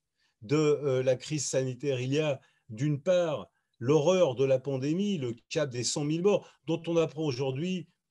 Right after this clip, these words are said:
très officiellement qu'il a été délibérément sous-estimé depuis un an et qu'en réalité, le chiffre officiel devrait être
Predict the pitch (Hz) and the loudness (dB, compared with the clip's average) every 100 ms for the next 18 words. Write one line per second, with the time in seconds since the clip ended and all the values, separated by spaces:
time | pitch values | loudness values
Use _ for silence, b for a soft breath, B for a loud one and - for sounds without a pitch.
0 | _ _ - 175 143 143 156 135 180 180 | _ _ 2 2 4 -2 -6 -4 -4 -2
1 | 190 - 143 135 135 165 160 135 - _ | -2 -2 0 0 0 0 0 -2 -6 _
2 | - 110 196 190 156 151 170 190 151 151 | -6 2 2 4 2 2 2 0 -2 -4
3 | 135 135 - 151 156 156 120 110 123 135 | -4 -4 -4 -4 -2 -2 -4 -10 -8 -4
4 | 185 190 147 147 135 127 131 147 165 143 | -2 -2 -4 -2 -2 -2 -4 0 0 0
5 | b b - 127 - - - 160 147 127 | b b -8 -6 -6 -14 -12 -10 -8 -8
6 | 117 135 - 165 151 127 120 123 127 120 | -8 -10 -4 -2 -2 -4 -2 0 0 -2
7 | _ | _